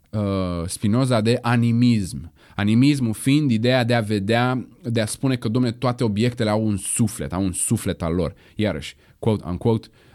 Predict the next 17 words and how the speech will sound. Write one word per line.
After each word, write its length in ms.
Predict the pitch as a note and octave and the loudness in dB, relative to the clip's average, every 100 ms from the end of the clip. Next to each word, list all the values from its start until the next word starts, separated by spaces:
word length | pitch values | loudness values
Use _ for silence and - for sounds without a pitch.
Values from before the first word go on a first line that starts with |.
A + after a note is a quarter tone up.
| - | -6
um, 580 | G2+ F2+ F2+ F2+ E2+ - - _ _ _ _ - | -2 0 0 0 -4 -10 -20 _ _ _ _ -8
urechi 300 | A#2 G2+ G#2+ | 0 0 0
de 100 | - | 0
iepuraș. 600 | G2 F#2 - F#2+ C#2+ - - - - - - | 0 0 -2 -4 -4 -8 -14 -20 -20 -16 -2
Nu 100 | G#3 | 0
este 220 | G#3 G3+ | 0 0
neapărat 600 | F3 E3 C#3+ C#3 C#3 C#3 | 2 2 2 2 0 -2
un 440 | - B2+ A#2+ A2+ A2+ | 0 2 4 4 0
animism, 720 | A2+ A2+ A#2+ C#3+ A#2+ F2+ F2+ | 0 2 4 4 2 -2 -6
pentru 280 | A#2+ A2+ A#2 | -2 -2 0
că 100 | B2 | 0
lucrând 800 | A#2+ B2 B2 - D#3+ G#3+ G3+ B2+ - | 2 2 0 0 2 4 2 0 -4
cu 460 | - C#3+ A#2 F2+ - _ _ _ _ _ _ _ _ _ - | 2 4 4 -2 -12 _ _ _ _ _ _ _ _ _ -8
această 600 | A#2 C#3 C3+ A#2+ A2 - _ _ - | -4 -4 -2 -2 -2 -4 _ _ -10
concepție 580 | - B2 A#2+ C3 - A2 | 0 0 2 -2 -2 -4
desubiectivizată 2250 | G#2 C#3 D#3 D3 - C#3+ C3 A2+ B2+ C3+ A#2+ - C3 B2+ A2 G#2+ G2+ C#3+ F#3 - G2+ F2 | 0 2 2 -2 -2 2 2 2 2 2 -2 -6 0 2 4 2 4 2 0 -2 -4 -4
a 360 | - G2 F2+ | -4 -4 -6